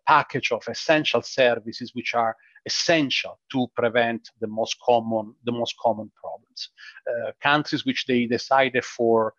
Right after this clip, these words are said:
uh, an open and inclusive approach, actually they gave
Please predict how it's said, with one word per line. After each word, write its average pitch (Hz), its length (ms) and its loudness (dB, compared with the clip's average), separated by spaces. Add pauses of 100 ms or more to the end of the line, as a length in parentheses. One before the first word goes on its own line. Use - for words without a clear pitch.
(360)
uh, 107 380 -6
an 117 140 -2
open 143 340 4
and 110 100 -2
inclusive 131 520 4
approach, 120 600 2
actually 135 400 0
they 120 160 -2
gave 123 220 2